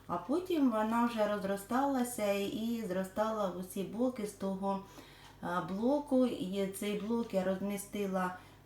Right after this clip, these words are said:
у звичайний горщик, в який накидала крупних кусків кори і додала різаного мха сфагнуму. І так вона зростала, знаєте, роки зо три,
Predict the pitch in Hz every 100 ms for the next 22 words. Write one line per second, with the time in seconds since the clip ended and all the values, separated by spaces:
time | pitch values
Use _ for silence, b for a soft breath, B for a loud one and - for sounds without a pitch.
0 | - - 185 180 175 202 196 185 175 165
1 | 165 147 180 196 190 - - 285 - -
2 | 175 208 214 220 214 180 165 190 185 196
3 | 180 175 175 175 160 - 196 190 175 175
4 | 175 185 180 - 180 - 190 190 226 302
5 | 330 - 185 180 180 190 214 262 302 -
6 | B B B B 180 220 233 226 220 208
7 | 208 208 - 208 208 208 185 160 151 147
8 | 151 - B B B 214 214 185 - 294
9 | 311 240 226 240 233 202 - 226 302 277
10 | 185 185 214 262 254 185 202 220 247 240
11 | 226 - 190 226 254 254 160